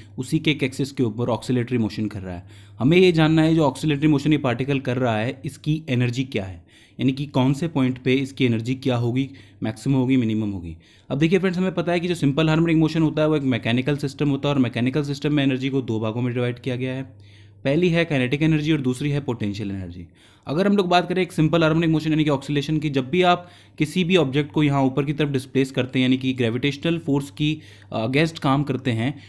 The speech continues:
तो हमें पता है कि ग्रेविटेशनल फोर्स एक कंजर्वेटिव फोर्स है और कंजर्वेटिव फोर्स के against किया हुआ काम जो है वो पोटेंशियल एनर्जी डेवलप करता है। यानी कि अगर मैं इस ऑब्जेक्ट को यहाँ से यहाँ ले गया तो यहाँ पर इसके अंदर बहुत सारी ग्रेविटेशनल एनर्जी जो है स्टोर हो जाएगी, राइट? और वही ग्रेविटेशनल एनर्जी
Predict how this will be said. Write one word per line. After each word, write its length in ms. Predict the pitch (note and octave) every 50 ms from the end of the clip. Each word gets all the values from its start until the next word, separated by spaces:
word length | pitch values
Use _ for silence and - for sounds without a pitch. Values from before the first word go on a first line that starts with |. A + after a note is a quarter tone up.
| - - - -
तो 60 | - D#3
हमें 200 | D3+ D#3+ E3+ E3
पता 200 | E3+ D#3 E3+ E3+
है 60 | E3
कि 60 | D3+
ग्रेविटेशनल 460 | C#3 B2+ B2+ C3+ D3 D3+ D#3 F3 E3
फोर्स 240 | D#3+ E3 E3 D#3 E3
एक 80 | D#3+ D#3+
कंजर्वेटिव 420 | D3 D3 C#3 D3 D3+ D3+ D#3+ D#3+
फोर्स 240 | D#3+ D#3 D#3+ D#3 -
है 60 | E3
और 60 | E3 -
कंजर्वेटिव 420 | C#3 C3 C3+ D3 D3 D3 D#3 E3
फोर्स 260 | E3 D#3+ D#3+ D3+ D#3
के 80 | - D#3
against 280 | C3+ C#3 - D3+ D3
किया 160 | - - D3 C#3
हुआ 120 | C#3+ D3
काम 280 | C#3+ C#3+ C3 C3 C#3+ D3
जो 120 | C#3 C3+
है 100 | C#3 D#3
वो 120 | D#3+ D#3+
पोटेंशियल 640 | D3+ - C#3+ C3+ C3+ - D#3 D#3+ D#3+ D#3+ F3+ E3+ -
एनर्जी 320 | D3+ D3+ C#3+ C#3 C3+ D3
डेवलप 320 | C3+ C3+ B2 A#2+ B2 A#2+ -
करता 240 | G#2+ F#2+ - - F#2
है। 140 | F2 F2 - - - - - - -
यानी 120 | C3+ D#3+
कि 80 | D3+ E3+
अगर 220 | D#3 D3 E3 E3
मैं 200 | F#3 F3+ F3 F#3
इस 180 | F#3 F3+ - -
ऑब्जेक्ट 500 | F3+ F3+ E3+ - C3+ C3 B2+ D3+ D#3+ D#3+
को 100 | - E3
यहाँ 240 | D#3 C#3+ C3 C3+ C#3+
से 120 | C#3 - D#3
यहाँ 260 | C#3+ B2+ B2 C#3 D3
ले 140 | C#3 C3+ C3+
गया 140 | C3 C3+ C#3
तो 100 | C#3+ D3
यहाँ 240 | C#3+ C3 B2 C3 C#3+
पर 300 | C3 - B2+ C3 D#3 D#3+ - - - - - C#3+
इसके 300 | C3+ - - D#3+ D#3 D3 - - -
अंदर 260 | B2 C3 B2 B2 B2+
बहुत 300 | B2 B2 B2 D3+ D#3 -
सारी 200 | - C3+ C3 -
ग्रेविटेशनल 520 | C3 B2 A#2+ B2 B2 C3 B2+ B2+ C#3+ C3 B2+
एनर्जी 260 | A#2+ A#2 A2+ B2 A#2+
जो 120 | A#2+ A#2
है 220 | A2+ A2+ A#2+ C#3 - - - - -
स्टोर 300 | - - - C3+ C3 B2
हो 140 | A2+ A2+ G#2
जाएगी, 300 | G2+ F#2+ F2+ F2+ F2+ G2
राइट? 260 | G#2 C3 D3 C#3+ - - - - - -
और 120 | C3+ C3 A#2+
वही 320 | A#2 B2+ C#3+ D#3+ G3 G#3
ग्रेविटेशनल 540 | E3+ F3 E3+ E3+ E3+ F3 E3 - F3+ F3 E3
एनर्जी 240 | D#3+ D#3 D3 E3